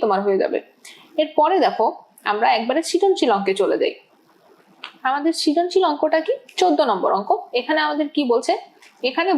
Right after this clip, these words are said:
বলছে যে দুটি সংখ্যা এ ও সি, যেখানে এ is greater than বি, সংখ্যাদ্বয়ের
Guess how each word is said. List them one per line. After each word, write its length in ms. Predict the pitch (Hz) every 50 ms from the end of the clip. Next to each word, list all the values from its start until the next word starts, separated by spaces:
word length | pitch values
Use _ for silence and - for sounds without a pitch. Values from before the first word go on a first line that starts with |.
| 233
বলছে 240 | 214 196 208 - 262 226 196
যে 100 | 190 202 294 403 370 277 247
দুটি 180 | 262 302 302 381 381 381 -
সংখ্যা 280 | 208 196 196 - 254 - - - - - 269
এ 20 | 311 302 254 320
ও 20 | 392 381 -
সি, 120 | - 196 - - - _ - 240 226
যেখানে 300 | - - - 285 320 370 320 - - 226 233
এ 40 | 214 208 370 415 - - _ _ - 220
is 80 | 220 190 - -
greater 260 | 226 220 214 254 247 247 262
than 120 | 359 392 381 320 240 208 202
বি, 160 | 226 233 214 180 147 - - _ _ _ - - -
সংখ্যাদ্বয়ের 480 | - 240 247 - - 311 294 330 330